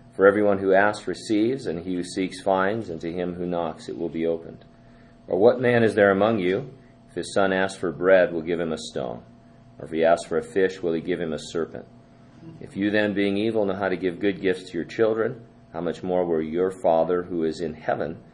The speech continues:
give good things to those who ask him? Therefore, whatever you want men to do to you, do also to them, for this is the law and the prophets."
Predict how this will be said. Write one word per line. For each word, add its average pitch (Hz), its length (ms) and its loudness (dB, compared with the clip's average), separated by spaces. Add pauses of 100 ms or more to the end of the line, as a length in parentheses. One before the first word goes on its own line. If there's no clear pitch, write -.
(240)
give - 180 -10
good 92 200 -2
things 87 260 -8
to 85 80 -10
those 78 220 -4
who 80 120 -2
ask 67 240 -2
him? 64 160 -16 (560)
Therefore, 101 400 4
whatever 101 300 4
you 98 160 0
want 98 220 0
men 95 180 -2
to 90 80 -10
do 92 400 -4
to 87 120 -10
you, 98 460 -2 (380)
do 90 140 -2
also 85 300 4
to 87 140 -8
them, 76 340 -6
for 78 220 -8
this 80 240 -4
is 80 420 -2 (380)
the - 100 -6
law 73 440 -2
and 65 120 -14
the 67 60 -12
prophets." - 580 -4